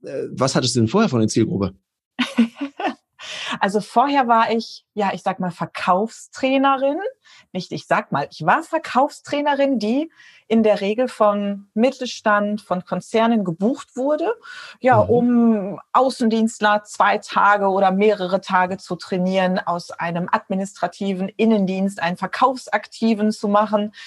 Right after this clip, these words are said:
Speaker 2: ähm, mit Seminaren. Das heißt, ja, ich war selten zu Hause, viel auf der Straße, viel in Seminarhotels.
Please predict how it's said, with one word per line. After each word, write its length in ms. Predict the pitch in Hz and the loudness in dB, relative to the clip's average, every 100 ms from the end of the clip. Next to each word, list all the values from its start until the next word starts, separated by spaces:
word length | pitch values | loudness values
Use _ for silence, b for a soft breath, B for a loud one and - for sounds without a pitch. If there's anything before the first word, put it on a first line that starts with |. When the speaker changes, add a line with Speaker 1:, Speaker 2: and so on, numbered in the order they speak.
| B B B - | B B B -2
Speaker 2:
ähm, 320 | 185 185 196 - | 2 4 2 0
mit 240 | 185 - 180 | -2 -4 -4
Seminaren. 680 | 170 185 175 165 220 233 | 0 2 4 4 2 2
Das 160 | 202 196 | 0 2
heißt, 280 | 185 185 208 | 0 2 0
ja, 120 | 202 | 0
ich 120 | - | 2
war 140 | 190 | 2
selten 300 | 180 240 277 | 4 2 0
zu 200 | 277 247 | -6 0
Hause, 220 | 202 233 233 | 2 2 -2
viel 220 | - - | -4 -2
auf 140 | 240 | -2
der 120 | 226 | -4
Straße, 460 | 226 - 196 202 214 | -2 2 2 0 -6
viel 220 | - 254 | -6 -4
in 120 | 294 | -2
Seminarhotels. 1120 | 220 202 196 190 214 285 - 311 480 - - | 0 0 2 0 0 -6 -6 -4 -4 -10 -20